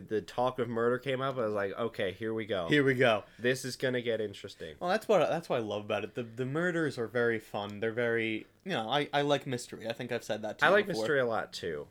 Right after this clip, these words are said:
Speaker 2: Yeah.
Speaker 1: And, I mean, going back to Danganronpa now, I will say the, the, the, lo-, the, like, slow parts of this game are
Speaker 2: Mm-hmm.
Speaker 1: very, very slow.
Speaker 2: Which parts you mean?
Speaker 1: Uh,
Speaker 2: Uh,
Speaker 1: I'm,
Speaker 2: the
Speaker 1: I'm
Speaker 2: day-to-day life?
Speaker 1: Yes.
Speaker 2: Mm.
Speaker 1: I'm talking, like, that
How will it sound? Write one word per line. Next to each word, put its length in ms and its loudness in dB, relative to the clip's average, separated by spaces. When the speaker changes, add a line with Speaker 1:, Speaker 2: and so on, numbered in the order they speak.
Speaker 2:
Yeah. 80 -12
Speaker 1:
And, 520 0
I 140 2
mean, 120 -2
going 220 2
back 180 2
to 60 -10
Danganronpa 560 0
now, 260 -2
I 140 4
will 340 2
say 600 0
the, 520 -2
the, 100 -6
the, 100 2
lo-, 240 2
the, 420 0
like, 200 -4
slow 400 0
parts 260 -2
of 80 -6
this 160 -8
game 280 2
are 160 0
Speaker 2:
Mm-hmm. 100 -4
Speaker 1:
very, 280 4
very 200 0
slow. 360 -10
Speaker 2:
Which 400 -2
parts 260 -4
you 60 4
mean? 100 6
Speaker 1:
Uh, 300 2
Speaker 2:
Uh, 60 6
Speaker 1:
I'm, 280 8
Speaker 2:
the 100 4
Speaker 1:
I'm 60 6
Speaker 2:
day-to-day 400 4
life? 380 -2
Speaker 1:
Yes. 580 -2
Speaker 2:
Mm. 200 -2
Speaker 1:
I'm 100 2
talking, 300 2
like, 360 -4
that 320 4